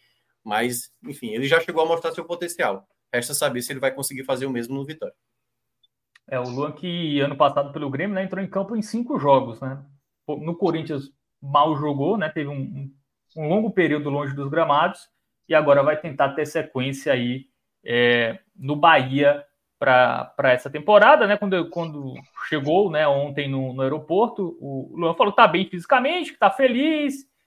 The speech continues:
Speaker 2: enfim, que teve uma conversa com o presidente, enfim, aquela conversa de jogador, né, que, é, a gente já, já sabe que tá
Speaker 1: O,
Speaker 2: motivado.
Speaker 1: o Jô, quando veio pro Ceará, também falou algo muito parecido.
Speaker 2: É,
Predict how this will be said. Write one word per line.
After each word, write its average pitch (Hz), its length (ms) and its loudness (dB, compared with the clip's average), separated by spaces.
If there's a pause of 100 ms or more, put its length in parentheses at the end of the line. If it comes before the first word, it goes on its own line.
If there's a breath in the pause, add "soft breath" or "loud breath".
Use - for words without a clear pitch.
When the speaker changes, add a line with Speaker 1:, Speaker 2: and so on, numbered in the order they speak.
(300)
Speaker 2:
enfim, 147 500 -10
que 143 260 -6
teve 147 160 -8
uma 151 100 -8
conversa 139 340 -2
com 254 60 -10
o - 20 -10
presidente, 285 400 -6
enfim, - 140 -12
aquela 285 220 -6
conversa 147 520 -2
de 147 80 -10
jogador, 135 540 0
né, 120 360 -8
que, - 300 -14 (540)
é, - 480 -10 (280)
a 139 80 -12
gente 135 280 -8
já, 131 280 6
já 147 160 4
sabe 170 400 4
que 147 260 -10
tá 170 100 -2
Speaker 1:
O, 180 60 -2
Speaker 2:
motivado. 175 300 0
Speaker 1:
o 254 200 8
Jô, 247 80 8
quando 220 220 6
veio 175 160 0
pro - 80 -14
Ceará, 165 420 4
também 156 280 -6
falou 156 300 0
algo 151 160 2
muito 160 160 -12
parecido. 151 500 -6 (600)
Speaker 2:
É, 139 400 -4